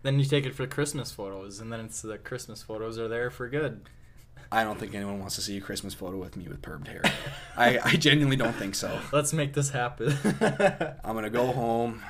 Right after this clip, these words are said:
Speaker 2: get my hair permed, spend, like, eighty dollars on a per-, like, really professional perm, and just send out all the Christmas photos I can.
Speaker 1: We should create a challenge where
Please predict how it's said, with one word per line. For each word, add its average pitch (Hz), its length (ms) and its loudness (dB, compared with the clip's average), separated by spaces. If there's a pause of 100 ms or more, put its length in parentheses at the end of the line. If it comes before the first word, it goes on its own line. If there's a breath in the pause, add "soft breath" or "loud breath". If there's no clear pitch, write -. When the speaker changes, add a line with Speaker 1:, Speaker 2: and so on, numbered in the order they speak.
(200 loud breath)
Speaker 2:
get 107 160 -4
my 113 100 -2
hair 107 220 0
permed, 101 460 -4 (280 loud breath)
spend, 110 300 -2
like, 110 200 -4
eighty 110 200 -2
dollars 104 320 2
on 101 80 -6
a 92 60 -6
per-, - 240 -10 (100)
like, 98 240 -4
really 123 240 2
professional 120 560 0
perm, 101 420 -4 (440 loud breath)
and 104 100 -10
just 92 120 -6
send 101 180 -4
out 101 100 -4
all 98 100 -4
the 104 80 -6
Christmas 92 280 -10
photos 90 380 -10
I 95 80 -8
can. 87 340 -12
Speaker 1:
We 127 80 -10
should 139 180 -6
create 120 240 -2
a 104 60 -8
challenge 107 440 -8
where 104 420 -8